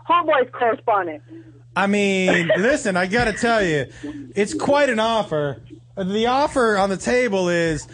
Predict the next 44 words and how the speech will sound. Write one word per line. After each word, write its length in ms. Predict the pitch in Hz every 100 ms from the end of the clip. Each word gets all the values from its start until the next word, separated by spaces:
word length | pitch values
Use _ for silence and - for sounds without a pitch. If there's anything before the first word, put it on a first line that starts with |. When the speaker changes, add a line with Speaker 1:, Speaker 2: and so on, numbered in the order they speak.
| - 180
Speaker 2:
a 60 |
bike 340 | 143 240 240 208
ride 240 | 233 220
away 440 | 202 208 208 202 196
from 180 | 180
a 40 | 165
squirter. 480 | - 220 226 202 190
I 120 | 160
think 260 | 160 226 202
that's 320 | 240 247 220
the 200 | 240 247
<laughs> 20 |
offer 280 | 240 233 -
on 480 | 381 - 415 480 -
the 200 | 381 285
table. 580 | - 359 359 311 208 147 - - - -
Um, 580 | 214 233 233 220 214 208 190
and 320 | 214 214 208
I 600 | 208 240 277 294 302 262 226
gotta 300 | 226 226 208
t-, 120 | 226
I 100 | 208
mean, 180 | 208 190
Kevin, 340 | 277 294 226
if 140 | 208 220
you're 140 | 220
listening, 560 | 277 302 226 196 185 180 - -
finish 340 | - 285 277
that 260 | 247 214 -
fucking 300 | 240 208 165
table. 420 | 240 240 165 135
What 180 | 185 226
is 160 | 196 160
your 120 | 170
problem? 440 | 214 220 185 151
Speaker 1:
<laughs> 280 | 202 - 208
Speaker 2:
Do 100 | 202
you 220 | 220 285
need 220 | 254 277 285
a 60 |
dining 320 | 359 277 381
Speaker 1:
Uh-oh. 40 | 381
Speaker 2:
room 80 | 262
table? 420 | 269 285 320